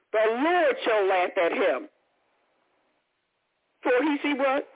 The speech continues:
He see his day is coming. They ain't getting over on nobody, y'all. They ain't getting over on nobody. The Lord shall laugh at him, for he see his day is coming. You ain't gotta do nothing. Okay, pray for him.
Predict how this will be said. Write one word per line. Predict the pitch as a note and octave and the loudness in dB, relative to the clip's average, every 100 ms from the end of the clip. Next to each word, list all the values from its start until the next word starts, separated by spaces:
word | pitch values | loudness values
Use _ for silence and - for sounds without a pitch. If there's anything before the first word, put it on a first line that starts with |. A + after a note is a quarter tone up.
| _ _ - | _ _ -4
He | G4+ G#4+ | -2 0
see | E4+ | -2
his | D4 B3 | -2 0
day | C4+ B3 | 2 2
is | A#3+ | 0
coming. | D4+ C4 C4 F4 _ _ _ _ - | -2 -2 -2 -6 _ _ _ _ -4
They | |
ain't | D#4+ F4 | 0 0
getting | E4+ - | 0 0
over | C#4 C4+ C4 | 2 2 2
on | B3 | 0
nobody, | B3 A#3+ A#3+ A3+ | 0 0 0 0
y'all. | A#3 A3+ A3 B3+ _ _ _ _ | 0 0 -2 -6 _ _ _ _
They | C#4+ | -2
ain't | D#4 D#4 | 0 0
getting | C4 | 0
over | B3+ A#3+ | 0 0
on | A#3 | 0
nobody. | A#3+ C4 G3 C#3+ - - _ _ _ _ _ _ _ _ _ _ _ _ - | 0 0 -2 -2 -8 -12 _ _ _ _ _ _ _ _ _ _ _ _ -4
The | A#3 | -2
Lord | A3+ C4 E4 C#4+ A3+ - - | 0 0 0 2 0 -4 -4
shall | G#3+ G#3 | 0 2
laugh | G3+ F#3+ G3 | 2 0 0
at | G3+ | -2
him, | G#3+ G3+ | 0 -2
for | - G#3+ | -2 -2
he | C4+ B3+ | -2 -4
see | A#3+ | -4
his | G#3 G3+ | -4 -2
day | G#3+ G3+ | 0 0
is | G3 | -2
coming. | - A3+ G#3+ A#3 C#4+ - _ _ _ _ _ _ | -4 -2 -2 -4 -6 -10 _ _ _ _ _ _
You | E3+ | -4
ain't | D4 C4+ | -2 0
gotta | A#3 A3+ | 0 0
do | A3+ | -4
nothing. | A#3+ G#3 F3+ G3 F#3 _ _ _ _ _ _ _ _ _ _ _ _ _ - | -2 -2 -2 -6 -14 _ _ _ _ _ _ _ _ _ _ _ _ _ -12
Okay, | F#4 D4+ G#3 | -6 -4 -4
pray | - A#3 A3 | -2 0 0
for | - F#3+ | 0 -2
him. | F#3+ | -2